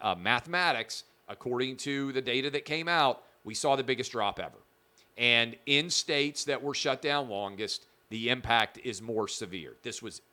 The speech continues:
eminently predictable. And the irony here is that the party, Democrats, that claims to care about equity was responsible for the least equitable outcome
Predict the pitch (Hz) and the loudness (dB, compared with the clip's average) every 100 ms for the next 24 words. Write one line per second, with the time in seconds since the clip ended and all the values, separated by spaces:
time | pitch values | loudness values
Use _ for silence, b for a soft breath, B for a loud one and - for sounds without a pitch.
0 | _ 190 196 190 165 - 98 - - - | _ 4 4 4 0 -2 -8 -10 -18 -20
1 | _ b b b b b 127 120 117 113 | _ b b b b b 2 4 2 -2
2 | - 113 113 143 175 180 165 139 127 131 | -8 -6 2 6 6 6 2 -2 -2 0
3 | 127 123 107 117 - 101 156 165 113 110 | 0 0 -2 -8 -8 -2 4 4 2 -4
4 | 156 160 156 110 95 107 - 123 - 143 | -4 -2 -2 0 2 2 -2 -8 -4 -2
5 | 151 160 151 - 143 135 123 117 135 160 | -2 -4 -8 0 0 4 2 2 0 0
6 | - 95 78 87 b b b - 123 147 | 0 -6 -6 -14 b b b -2 2 2
7 | 151 160 - 147 135 131 135 127 - 120 | 2 -2 -2 -2 -2 -2 -2 -2 0 -2
8 | 107 107 139 147 - - 127 131 135 131 | -2 -2 -4 -2 -6 -4 -2 -2 0 -2
9 | 117 123 117 - 113 104 - 90 76 76 | 0 -2 -4 0 2 2 0 -8 -8 -10